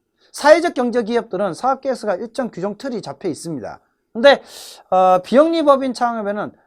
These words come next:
어, 일정 기준, 롤모델이 없어요. 이런 부분들을 여러분들이 좀 더 미리 파악하시고 준비하시는 게 좋습니다. 조금 어렵지만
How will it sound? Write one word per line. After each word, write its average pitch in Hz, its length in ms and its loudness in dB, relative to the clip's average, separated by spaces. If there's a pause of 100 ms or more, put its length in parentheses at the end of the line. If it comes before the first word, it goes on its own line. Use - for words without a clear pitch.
(280)
어, 117 640 -10 (120)
일정 254 400 -4
기준, 165 500 -6 (480)
롤모델이 247 440 2
없어요. 143 500 0 (320)
이런 285 260 4
부분들을 190 680 -6
여러분들이 175 500 -6 (280)
좀 196 260 -10
더 120 260 -6
미리 180 300 -6
파악하시고 151 840 -6 (300)
준비하시는 165 460 -8
게 147 80 -6
좋습니다. 131 440 -12 (280)
조금 196 260 -8
어렵지만 165 640 -8